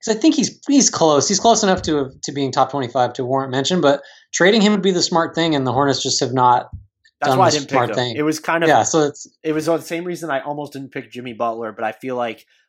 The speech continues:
Speaker 2: Butler's more, Butler knows he's gonna get max money from wherever, so he can just kinda grumble. I don't think Kemba
Speaker 1: Right.
Speaker 2: Walker's necessarily in that situation. He's also already said he wants to retire in Charlotte, which is
Speaker 1: Which is
Speaker 2: basically code
Speaker 1: crazy.
Speaker 2: for,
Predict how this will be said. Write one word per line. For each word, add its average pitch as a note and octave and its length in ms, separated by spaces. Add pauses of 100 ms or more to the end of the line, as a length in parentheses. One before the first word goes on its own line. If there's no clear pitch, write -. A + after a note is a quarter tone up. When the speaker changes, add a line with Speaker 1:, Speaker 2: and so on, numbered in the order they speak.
(140)
Speaker 2:
Butler's C3+ 420
more, B2 320
Butler D#3+ 360
knows C#3+ 280
he's B2 140
gonna C3+ 100
get B2 180
max A#2+ 320
money A#2+ 240
from A#2 200
wherever, A2 360
so A#2 200
he A#2 180
can A2+ 220
just A2 260 (100)
kinda B2+ 220
grumble. A2 640 (280)
I C3+ 60
don't D3 140
think C3+ 140
Kemba C3+ 100
Speaker 1:
Right. B2+ 180
Speaker 2:
Walker's A#2 320
necessarily A#2 640
in A2 120
that G2 200
situation. G2+ 540
He's A#2 160
also C#3 280
already A#2 280
said G#2+ 160
he G2+ 60
wants G2+ 240
to - 40
retire G#2 540
in G#2+ 100
Charlotte, - 480
which A2+ 160
is G#2 100
Speaker 1:
Which C#3+ 280
is C#3 100
Speaker 2:
basically F#2+ 160 (480)
code B2+ 140
Speaker 1:
crazy. G#2+ 180
Speaker 2:
for, G#2 280